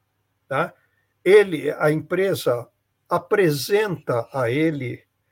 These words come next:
essa lista de benefícios de acordo com o cargo para o qual ele foi contratado.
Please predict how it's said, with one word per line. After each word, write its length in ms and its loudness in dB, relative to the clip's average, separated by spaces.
essa 280 -2
lista 400 -4
de 120 -4
benefícios 720 -2
de 100 -6
acordo 520 -4
com 200 -6
o 100 -6
cargo 600 -2
para 180 2
o 100 2
qual 300 2
ele 160 -2
foi 220 -2
contratado. 720 -6